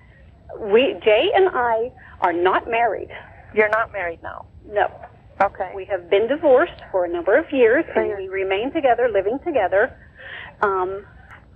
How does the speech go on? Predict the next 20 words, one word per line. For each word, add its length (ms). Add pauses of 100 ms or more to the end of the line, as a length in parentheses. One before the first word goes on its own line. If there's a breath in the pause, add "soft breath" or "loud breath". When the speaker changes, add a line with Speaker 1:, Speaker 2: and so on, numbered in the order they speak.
Speaker 1:
for 220 (140)
reasons 520 (120)
that 160
were 160
between 360
us. 180 (140)
And 120
if 100
Speaker 2:
Okay. 100
Speaker 1:
you 340 (360 loud breath)
think 180
that 120
that's 240
something 500 (100)
sneaky 320
and 280
need 240
to, 60
need 200
to 120